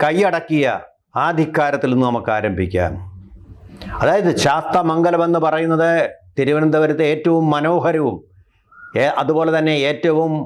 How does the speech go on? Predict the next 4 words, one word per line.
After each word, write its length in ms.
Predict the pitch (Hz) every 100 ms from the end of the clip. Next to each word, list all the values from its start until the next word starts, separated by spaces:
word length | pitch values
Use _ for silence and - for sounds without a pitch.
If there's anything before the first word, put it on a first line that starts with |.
| - - 107
ധനികരായിട്ടുള്ള 840 | 127 156 165 170 160 156 156 151 139
ആൾക്കാർ 360 | 143 147 165 165 156
താമസിക്കുന്നതുമായിട്ടുള്ള 1000 | 151 151 147 135 143 139 135 131 120 123 107
ഭാഗമാണ്. 560 | 110 110 110 107 104